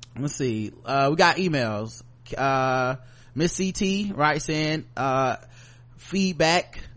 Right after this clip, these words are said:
Karen's Fro. "As always, you all have great content, but I'm really here to compliment Karen's Fro.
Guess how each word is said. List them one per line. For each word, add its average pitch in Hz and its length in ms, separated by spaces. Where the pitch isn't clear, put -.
Karen's 156 340
Fro. 196 320
"As 170 200
always, 190 800
you 165 260
all 196 320
have 175 240
great 160 220
content, 151 520
but 135 120
I'm 185 160
really 226 220
here 196 140
to 156 60
compliment 156 480
Karen's 139 300
Fro. 113 340